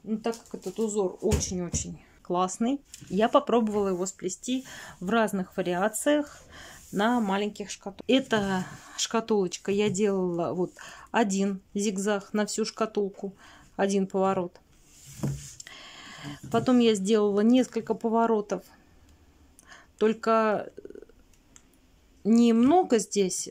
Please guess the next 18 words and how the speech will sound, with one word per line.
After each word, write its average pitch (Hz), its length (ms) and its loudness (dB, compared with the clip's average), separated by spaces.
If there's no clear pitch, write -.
вверх 185 540 -2
проводила, 180 680 -2
а 247 640 2
всего 277 300 0
два 220 240 2
ряда. 175 380 -2
И 285 440 4
вот 220 220 0
это 277 300 4
вот 226 240 2
узор 220 540 2
у - 20 0
меня 208 260 0
получился, 196 640 -4
если 202 340 -4
вообще 196 640 -2
не 175 180 -4
делать 233 520 2